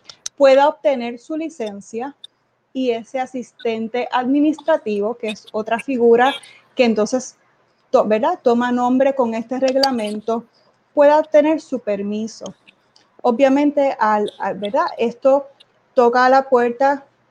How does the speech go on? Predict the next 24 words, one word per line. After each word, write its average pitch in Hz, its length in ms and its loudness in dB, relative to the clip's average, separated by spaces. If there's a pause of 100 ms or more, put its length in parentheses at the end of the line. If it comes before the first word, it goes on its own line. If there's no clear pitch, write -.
de 220 340 0
los 208 220 -4
agentes 220 400 -4
administradores 240 800 0
en 247 100 0
función 233 580 -2
que 226 160 -6
son 214 240 -6
empleados 214 840 0 (400)
o 214 160 0
de 208 160 2
una 277 260 4
compañía 311 480 4
de 302 60 4
administración 294 960 0 (640)
o 254 160 6
del 240 180 2
consejo 254 560 0
de 240 140 2
titulares. 202 720 -2 (720)
Y 226 140 -6
surge 277 400 2
la 311 140 6
duda, 254 440 0